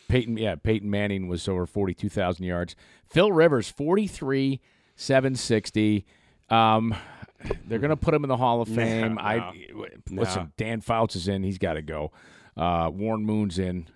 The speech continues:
Speaker 1: I mean, come on. Anyway,
Speaker 2: If you
Speaker 1: uh,
Speaker 2: put Phillip Rivers in, you gotta put Kirk Cousins in.
Speaker 1: Well,
Speaker 2: If
Speaker 1: all right,
Speaker 2: Cousins
Speaker 1: here's a
Speaker 2: plays
Speaker 1: better
Speaker 2: four
Speaker 1: argument.
Speaker 2: more years.
Speaker 1: Eli Manning or Phil Rivers? You got, you gotta
Speaker 2: Oh,
Speaker 1: look at
Speaker 2: no,
Speaker 1: the
Speaker 2: it's
Speaker 1: two.
Speaker 2: not an argument because of the wins. It's not an argument.
Speaker 1: Yeah, I agree.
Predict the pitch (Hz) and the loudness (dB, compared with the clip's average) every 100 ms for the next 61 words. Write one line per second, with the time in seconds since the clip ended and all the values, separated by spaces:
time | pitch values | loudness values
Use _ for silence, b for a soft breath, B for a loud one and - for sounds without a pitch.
0 | - 98 92 87 104 92 69 b b b | -8 -4 -4 -2 -2 -2 -6 b b b
1 | - 131 117 92 - 107 107 269 - 220 | 2 4 4 2 0 2 6 6 8 6
2 | - 202 131 123 131 - 131 - 147 - | 8 6 4 2 0 -2 -4 -2 -4 0
3 | 143 123 82 82 - _ b b b b | 0 0 -6 -14 -20 _ b b b b
4 | b b b b b b b b b b | b b b b b b b b b b
5 | b b - - - 101 90 92 _ _ | b b -20 -16 -4 -2 0 -2 _ _
6 | _ 127 107 120 160 165 - 180 160 156 | _ -2 4 6 6 6 8 10 12 10
7 | 175 135 107 165 127 120 - 156 165 160 | 10 6 6 2 0 -2 4 6 6 4
8 | 156 160 185 180 127 156 135 143 104 80 | 4 2 2 0 2 0 2 2 2 -2
9 | 98 110 - 113 113 247 262 107 156 165 | -2 -2 -2 0 4 6 6 4 4 4
10 | 262 107 92 90 87 104 120 107 104 214 | 4 0 -2 -6 -8 -6 -6 -4 -4 -4
11 | 85 - - _ _ - 113 - 85 85 | -8 -12 -20 _ _ -14 -12 -10 -10 -12
12 | 76 85 _ _ _ _ _ _ _ - | -16 -20 _ _ _ _ _ _ _ -4
13 | 165 175 127 123 147 220 85 | -4 0 0 0 0 0 -2